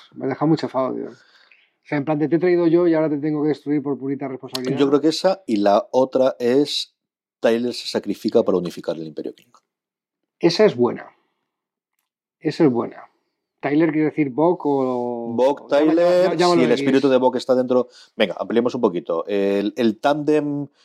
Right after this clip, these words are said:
Speaker 2: Klingon que tenemos, de alguna forma se sacrifican para unificar el Imperio
Speaker 1: Vale, pues
Speaker 2: Klingon.
Speaker 1: yo me voy a tirar un patatón,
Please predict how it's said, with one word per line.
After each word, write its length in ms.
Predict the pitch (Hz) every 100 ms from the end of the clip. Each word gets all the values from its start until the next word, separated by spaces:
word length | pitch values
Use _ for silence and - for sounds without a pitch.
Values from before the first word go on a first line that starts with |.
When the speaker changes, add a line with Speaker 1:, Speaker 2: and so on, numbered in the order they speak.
| _ -
Speaker 2:
Klingon 300 | 135 131 123
que 80 | 120
tenemos, 380 | 120 135 156 127
de 60 |
alguna 220 | 107 120
forma 220 | - 120 113
se 100 | 107
sacrifican 480 | 101 - 107 127 117
para 140 | 92
unificar 260 | 87 90 87
el 60 |
Imperio 160 | 82 -
Speaker 1:
Vale, 140 | 117 120
pues 120 | 131
Speaker 2:
Klingon. 20 |
Speaker 1:
yo 60 | 147
me 60 | 156
voy 20 |
a 40 | 147
tirar 180 | 147
un 140 | 151 131
patatón, 680 | 139 143 151 175 196 214